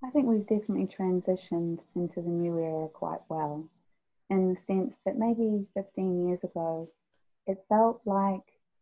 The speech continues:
everything was a competition. And there was maybe two, maybe three female artists that were kind of part of that,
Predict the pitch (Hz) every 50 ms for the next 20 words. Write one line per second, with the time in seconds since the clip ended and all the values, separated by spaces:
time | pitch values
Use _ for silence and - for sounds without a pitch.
0 | _ _ _ _ _ _ _ _ - 214 214 233 233 240 240 233 220 196 196 185
1 | 175 - - 175 170 - 170 - 165 160 - - 165 160 165 170 165 - - -
2 | _ _ _ _ _ - 196 202 202 196 202 196 - 208 214 208 208 208 208 196
3 | 196 190 185 - _ _ _ _ _ _ _ _ _ 202 196 190 190 185 185 180
4 | 180 - - - - - _ _ _ _ _ _ _ _ - 104 - - 185 180
5 | 185 180 180 185 170 - - - _ - 175 175 175 180 180 180 175 180 - -
6 | _ _ _ _ _ _ _ _ - 190 185 185 180 175 175 - - 170 170 175
7 | 175 175 - - _ _ _ _ _ _ _ _ _ _ _ _ - 190 185 180
8 | - - - - _ _ - 202 202 - - 208 202 202 202 - - - - 190
9 | 190 190 180 180 180 - - 170 165 -